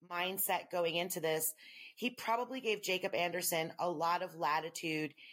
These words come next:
in playing Louis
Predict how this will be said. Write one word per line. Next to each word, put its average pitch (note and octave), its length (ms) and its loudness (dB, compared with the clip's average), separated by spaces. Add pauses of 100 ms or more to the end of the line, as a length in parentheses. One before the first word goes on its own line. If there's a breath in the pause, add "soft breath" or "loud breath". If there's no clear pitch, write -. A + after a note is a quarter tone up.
(280 loud breath)
in G3+ 240 0
playing F3 760 0 (380)
Louis F3+ 680 2